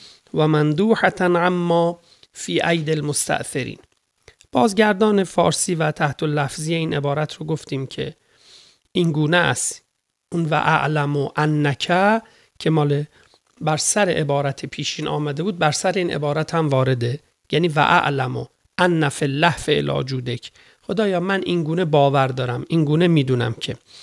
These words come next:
در <clears throat> پناه بردن به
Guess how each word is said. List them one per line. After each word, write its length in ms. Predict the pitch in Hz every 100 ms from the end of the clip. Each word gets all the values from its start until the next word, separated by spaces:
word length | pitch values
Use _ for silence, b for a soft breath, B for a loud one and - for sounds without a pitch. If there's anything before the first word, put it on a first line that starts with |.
| B B B
در 220 | - 147 143 _ - 151
<clears throat> 300 | 139 - -
پناه 420 | 170 165 156 147
بردن 500 | 147 156 151 196 196
به 300 | 170 180